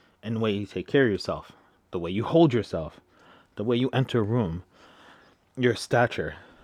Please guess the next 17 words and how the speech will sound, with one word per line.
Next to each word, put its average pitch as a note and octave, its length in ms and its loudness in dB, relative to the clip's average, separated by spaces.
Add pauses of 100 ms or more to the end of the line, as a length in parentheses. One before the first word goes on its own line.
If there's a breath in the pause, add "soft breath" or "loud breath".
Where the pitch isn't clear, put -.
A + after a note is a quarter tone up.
(400 loud breath)
the G2+ 80 -8
way F#2 120 -4
you F#2+ 100 -6
present A#2+ 420 -2
yourself - 460 -4 (200)
to - 200 -6
everybody, E2+ 580 -4
not E2+ 240 -10
just - 280 -10
to E2+ 200 -10 (1200 loud breath)
your G#2+ 180 -2
friends A#2 720 4
or F2+ 360 -4
a - 80 -10
female G#2+ 880 4
or D#2+ 300 -10 (380)
whatever, A2+ 500 0